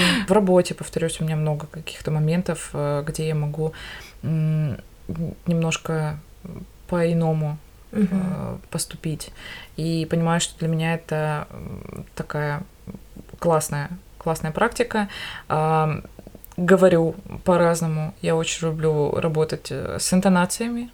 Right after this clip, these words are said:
Speaker 1: например. О,
Speaker 2: Хм.
Speaker 1: я для себя, например, понимаю, что я не совсем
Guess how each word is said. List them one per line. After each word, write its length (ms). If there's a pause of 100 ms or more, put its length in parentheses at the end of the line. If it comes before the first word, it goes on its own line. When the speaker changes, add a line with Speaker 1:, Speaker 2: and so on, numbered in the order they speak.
(140)
Speaker 1:
например. 540 (160)
О, 160
Speaker 2:
Хм. 80
Speaker 1:
я 180
для 100
себя, 300
например, 360
понимаю, 380
что 180
я 480
не 360
совсем 560